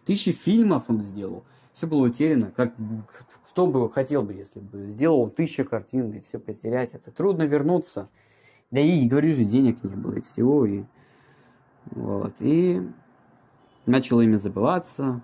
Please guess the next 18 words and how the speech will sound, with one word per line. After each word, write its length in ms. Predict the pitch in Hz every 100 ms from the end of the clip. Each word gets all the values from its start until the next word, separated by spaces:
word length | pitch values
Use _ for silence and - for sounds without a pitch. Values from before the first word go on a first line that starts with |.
| _ 117
Вот 200 | 120 120
он 100 | 101
стал 460 | - 110 101 92 90 - - - -
торговать 440 | 107 107 101 -
игрушками. 720 | 98 127 190 - 156 139 131 - _ _ - - - - - - -
Что, 180 | 120 120
что 140 | 175
оставалось? 380 | 143 110 95 95
Вернулся 300 | 117 135 120
в 40 |
свою 160 | 104 101
деятельность. 440 | 156 160 120 - _ _ _ _ _ _ _ _ _ _ _ -
Имя 180 | 208 175
было 200 | 131 143
его 80 | 120
практически 540 | 120 - - - 120
забыто 440 | 113 101 101 101
полностью. 560 | - 104 101 98 -